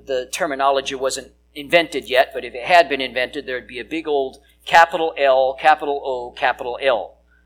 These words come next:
uh, L O L beside what you read, because this kind of cracked me up. In fact, I was reading it, it, it, I've already kind of worked the message and kind of going back through, and I,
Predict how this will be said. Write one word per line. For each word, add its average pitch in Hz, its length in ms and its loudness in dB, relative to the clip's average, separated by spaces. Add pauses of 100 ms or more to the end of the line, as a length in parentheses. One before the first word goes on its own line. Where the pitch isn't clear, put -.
uh, 120 200 -2
L 156 220 2
O 151 140 2
L 120 400 4
beside 131 500 0
what 135 160 -6
you 135 120 -12
read, 131 240 -8
because 123 340 -8
this - 360 -2 (440)
kind 196 240 2
of 151 120 -6
cracked 160 340 0
me 139 160 -4
up. 110 200 -2
In 131 100 -18
fact, 175 280 6 (340)
I 143 200 4
was 139 320 -12
reading 175 300 -6
it, 135 240 -6
it, 143 420 -14
it, 139 180 -8
I've 139 160 -2
already 202 240 2
kind 180 220 -2
of 147 80 -4
worked 165 200 -2
the 151 60 -10
message 147 340 -2
and 147 140 -14
kind 147 160 -4
of 135 80 -10
going 143 200 -6
back 139 220 0
through, 143 260 -12
and 131 80 -6
I, 113 140 -4